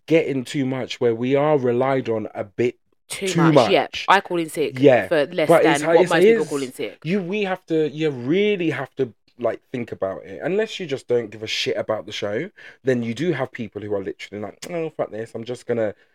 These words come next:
Speaker 1: have days off here and there." You're
Speaker 2: Yeah.
Speaker 1: like, "Rah, these people are just having days off and no one's saying nothing." And then if I have one day off, "Oh, do, do, do you know what I mean?"
Speaker 2: But
Speaker 1: That
Speaker 2: do you feel
Speaker 1: kind of
Speaker 2: like you
Speaker 1: thing.
Speaker 2: think about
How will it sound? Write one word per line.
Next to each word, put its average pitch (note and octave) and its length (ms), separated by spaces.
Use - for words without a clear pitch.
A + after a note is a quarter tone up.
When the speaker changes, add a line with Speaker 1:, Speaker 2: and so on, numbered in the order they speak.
Speaker 1:
have A2+ 320
days G#2+ 280
off G2+ 280
here G#2+ 200
and G2+ 140
there." G#2+ 100
You're G2 140
Speaker 2:
Yeah. C#3+ 100
Speaker 1:
like, - 80
"Rah, B2+ 400
these C#3+ 220
people G#3+ 160
are E3 40
just D3+ 120
having C#3+ 200
days C#3 220
off C3+ 140
and B2 180
no B2+ 220
one's C3+ 220
saying C#3 320
nothing." G2+ 440
And C#3+ 160
then B2+ 180
if D3+ 160
I C3+ 140
have C#3 220
one B2+ 180
day C3+ 180
off, A2+ 280
"Oh, G3+ 360
do, G3 120
do, E3+ 100
do C3+ 140
you D3 60
know C#3+ 160
what A#2+ 120
I B2 40
mean?" B2+ 280
Speaker 2:
But A3+ 100
Speaker 1:
That C4+ 80
Speaker 2:
do C#4+ 40
you E4 80
feel E4 100
Speaker 1:
kind D#4+ 60
of - 60
Speaker 2:
like A3+ 100
you C4 100
Speaker 1:
thing. D#3+ 160
Speaker 2:
think B3 240
about C#3 340